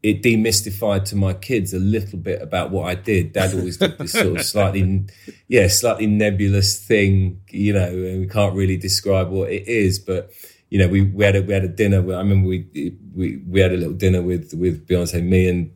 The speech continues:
the, my, my wife Lola and, and Coco and Angel, my kids, and, uh, and just Beyonce and Ty were in a, in a, in a, um,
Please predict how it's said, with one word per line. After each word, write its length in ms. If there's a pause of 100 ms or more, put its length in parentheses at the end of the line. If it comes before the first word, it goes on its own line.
(200)
the, 240 (420)
my, 160
my 140
wife 260
Lola 360
and, 260
and 240
Coco 280
and 80
Angel, 240
my 100
kids, 440
and, 240
uh, 320 (180)
and 140
just 240 (220)
Beyonce 360
and 160
Ty 340
were 140
in 140
a, 120
in 260
a, 180 (540)
in 160
a, 340
um, 640